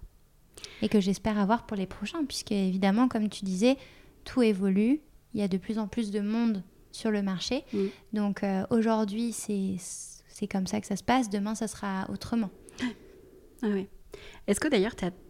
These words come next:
Speaker 2: vu des tendances, euh, dans ce secteur d'activité, que ce soit restauration ou, ou chambre d'hôte,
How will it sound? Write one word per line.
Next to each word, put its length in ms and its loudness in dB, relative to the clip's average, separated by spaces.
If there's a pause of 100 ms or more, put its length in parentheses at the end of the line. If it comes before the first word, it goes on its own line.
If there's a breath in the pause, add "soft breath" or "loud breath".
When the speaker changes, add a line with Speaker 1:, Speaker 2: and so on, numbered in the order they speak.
Speaker 2:
vu 300 0
des 140 6
tendances, 600 4
euh, 420 6
dans 260 4
ce 140 -4
secteur 300 -2
d'activité, 540 0
que 80 0
ce 80 -8
soit 180 -2
restauration 640 2 (160)
ou, 220 8 (500 loud breath)
ou 80 2
chambre 340 8
d'hôte, 380 2